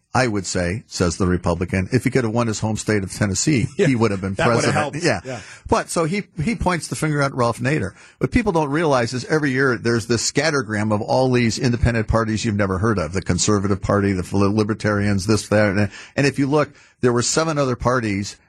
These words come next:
Speaker 1: in Florida who got more votes than Ralph, that got as many votes as Ralph Nader did that would have cost him the election.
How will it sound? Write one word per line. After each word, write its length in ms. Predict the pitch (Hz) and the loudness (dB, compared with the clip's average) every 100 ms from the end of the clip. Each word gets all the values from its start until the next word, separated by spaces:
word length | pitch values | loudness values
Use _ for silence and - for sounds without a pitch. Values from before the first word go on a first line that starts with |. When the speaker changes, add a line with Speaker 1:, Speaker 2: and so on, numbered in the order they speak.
| - | -4
Speaker 1:
in 180 | 131 135 | -2 -2
Florida 480 | - 120 107 101 107 | 0 0 2 0 -2
who 120 | 123 123 | -2 0
got 240 | 113 107 | 0 -2
more 320 | 113 113 113 | -2 0 0
votes 460 | 98 104 101 - - | 2 2 2 -2 -4
than 200 | 104 101 | -2 2
Ralph, 320 | 101 107 - | 2 2 0
that 180 | 117 104 | -2 0
got 140 | 107 | 2
as 100 | 104 | 0
many 160 | 117 117 | 0 0
votes 240 | 104 107 | 2 0
as 120 | 107 92 | -2 0
Ralph 220 | 101 92 | 0 2
Nader 300 | 120 120 101 | 0 0 0
did 160 | 95 | -2
that 160 | 90 95 | 0 0
would 80 | 98 | 0
have 80 | 95 | 0
cost 280 | 92 90 | 0 0
him 120 | 98 90 | -2 -2
the 100 | 80 | -2
election. 420 | 80 85 - | -2 -2 -4